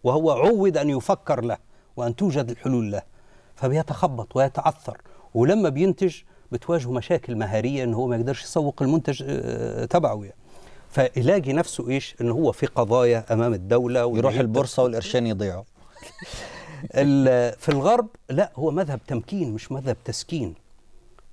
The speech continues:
Speaker 2: دي
Speaker 1: ليش؟
Speaker 2: نقطة مهمة
Speaker 1: آه،
Speaker 2: هذه.
Speaker 1: ب-، يعني هناك
Speaker 2: عد
Speaker 1: فرق
Speaker 2: لنا
Speaker 1: بين،
Speaker 2: الجملة دي.
Speaker 1: آه، مذهب التسكين ومذهب التمكين.
Speaker 2: مم.
Speaker 1: التمكين أن تمكن المواطن من أن يلعب دورا فاعلا في نمو الاقتصاد القومي للبلد.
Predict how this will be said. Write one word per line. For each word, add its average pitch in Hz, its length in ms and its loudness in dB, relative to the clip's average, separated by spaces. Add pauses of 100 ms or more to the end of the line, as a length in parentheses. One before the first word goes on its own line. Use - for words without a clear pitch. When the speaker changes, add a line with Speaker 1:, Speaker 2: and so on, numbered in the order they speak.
(120)
Speaker 2:
دي 117 60 -4
Speaker 1:
ليش؟ 131 160 4
Speaker 2:
نقطة 135 240 0
مهمة 101 380 0
Speaker 1:
آه، 117 40 0
Speaker 2:
هذه. 92 180 -6 (100)
Speaker 1:
ب-، 107 280 -10
يعني 101 280 -2
هناك 131 280 2
Speaker 2:
عد 110 100 2
Speaker 1:
فرق 127 160 2
Speaker 2:
لنا 135 140 2
Speaker 1:
بين، 117 80 4
Speaker 2:
الجملة 107 340 2
دي. 95 120 -2
Speaker 1:
آه، 113 180 0
مذهب 139 300 0
التسكين - 560 -8
ومذهب 113 400 -4
التمكين. 92 560 -10 (300)
Speaker 2:
مم. 127 60 2
Speaker 1:
التمكين 117 600 -2 (360)
أن 110 140 0
تمكن 175 520 2
المواطن 165 580 4
من 147 180 0
أن 131 180 -4
يلعب 151 420 2
دورا 151 580 2
فاعلا 151 680 0
في - 160 -6
نمو 143 360 0
الاقتصاد 127 540 -8
القومي 110 400 -4
للبلد. 87 400 -12